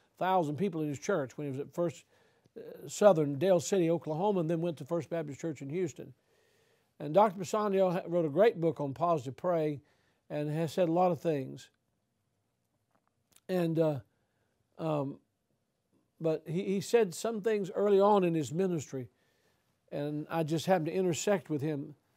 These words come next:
that affected me, that affected me greatly. And on this particular thing, he wrote a book on how to have an evangelistic church.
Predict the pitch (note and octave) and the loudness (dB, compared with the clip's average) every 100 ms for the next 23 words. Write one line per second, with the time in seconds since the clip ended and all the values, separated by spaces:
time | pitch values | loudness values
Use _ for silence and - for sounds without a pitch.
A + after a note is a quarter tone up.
0 | _ _ - C#3+ C3 F#3+ F#3 D#3 C#3+ D3 | _ _ -6 -4 2 4 4 0 0 0
1 | C#3+ - _ _ _ _ _ - D3 C#3+ | -2 -8 _ _ _ _ _ -8 -6 -2
2 | F#3 D#3+ D3+ D3 C#3+ D3 F3+ F#3 C3 - | -2 -2 -4 -6 -4 0 0 0 -4 -12
3 | B2 _ _ _ _ _ _ _ - D#3+ | -16 _ _ _ _ _ _ _ -4 -2
4 | F3 E3+ F#3+ G#3 F#3+ E3 G#3+ G#3+ F3 D#3 | 0 2 4 2 -2 0 2 2 2 0
5 | D#3 C#3 F#3 D#3 B2+ C3+ - _ _ _ | -2 -4 -2 -2 -4 -10 -20 _ _ _
6 | _ _ _ _ _ _ - F#3 G3 G3 | _ _ _ _ _ _ -2 4 6 6
7 | E3+ A3 A3 E3+ D#3 D#3+ E3+ F3 F3 D#3 | 8 6 6 2 0 0 2 4 4 0
8 | D3+ F3 F#3 D3+ F3 - D#3 A#3+ G#3 C3 | 0 -2 -2 -2 -6 -6 -4 -2 -2 -4
9 | - | -14